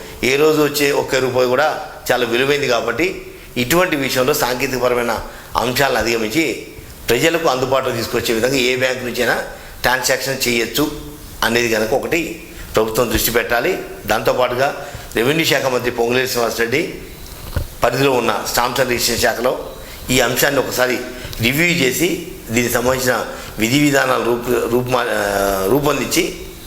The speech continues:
సంబంధిత ప్రజలకు ఎలాంటి ఇబ్బందులు లేకుండా ఏ బ్యాంకు నుంచైనా నగదు బదిలీ చేసుకోవచ్చు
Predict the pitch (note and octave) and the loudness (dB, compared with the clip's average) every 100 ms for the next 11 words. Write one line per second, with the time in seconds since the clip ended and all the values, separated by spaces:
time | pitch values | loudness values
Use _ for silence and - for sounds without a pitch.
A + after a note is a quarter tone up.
0 | - - - - - B2+ D3 D#3+ B2+ A2+ | -14 -14 -14 -10 -2 2 2 2 2 0
1 | - B2 B2+ D3 D3 F3 D#3 - A#2 C3 | 0 0 2 2 2 2 0 0 2 2
2 | F3+ F3 C3+ C#3+ C#3 B2 A#2 A2+ A#2+ A2+ | 2 2 2 2 2 0 0 0 0 0
3 | - - - - - - - B2 C#3 C#3 | -6 -16 -16 -16 -14 -8 2 2 4 2
4 | B2+ B2+ A#2 B2 D3 - - - - - | 0 -2 0 2 2 -2 -8 -12 -14 -14
5 | - - - A#2+ B2+ C#3+ B2+ B2 C#3 C#3 | -14 -8 0 2 4 4 4 4 2 2
6 | A2+ B2 G#2+ G#2 B2+ | 2 2 2 2 0